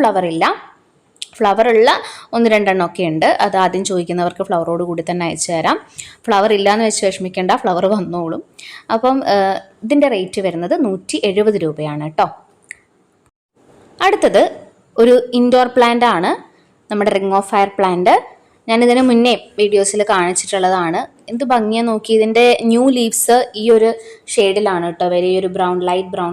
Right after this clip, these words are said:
കളറിലാണ് ന്യൂ ലീവ്സ് വരിക. നല്ല ഭംഗിയുള്ള, നല്ല ഹെൽത്തി ആയിട്ടുള്ള ഈ ഒരു Ring of Fire പ്ലാന്റിൻ്റെ റേറ്റ് വരുന്നത് നൂറ്റി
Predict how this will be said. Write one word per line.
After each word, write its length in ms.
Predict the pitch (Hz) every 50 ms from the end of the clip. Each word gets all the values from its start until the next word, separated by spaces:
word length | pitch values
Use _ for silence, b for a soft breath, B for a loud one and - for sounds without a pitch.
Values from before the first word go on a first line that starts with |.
| 180 -
കളറിലാണ് 440 | 190 170 170 170 175 175 170 170 175 175
ന്യൂ 120 | 170 165 165 170 170
ലീവ്സ് 320 | 165 165 160 - - - 175 165
വരിക. 180 | 160 165 190 294 403 B B B B B B B _ -
നല്ല 140 | 214 220 214 214 214
ഭംഗിയുള്ള, 640 | 208 208 214 220 240 262 262 247 214 202 196 190 208 254 320 - - - - 190
നല്ല 120 | 190 180 185 190 196
ഹെൽത്തി 360 | 180 180 185 180 - - 247 247 214
ആയിട്ടുള്ള 320 | 190 180 180 - 185 185 185 185
ഈ 20 | 185 175
ഒരു 60 | 175 180 175
Ring 120 | 170 170 175 175
of 60 | 175 -
Fire 180 | 196 180 180 180 -
പ്ലാന്റിൻ്റെ 500 | 185 180 165 160 165 170 170 175 175 208 - - 175
റേറ്റ് 280 | 170 170 165 - 190 180 170
വരുന്നത് 380 | 165 160 165 170 165 180 302 - B B B B B _ 220 214
നൂറ്റി 340 | 226 226 226 - - 254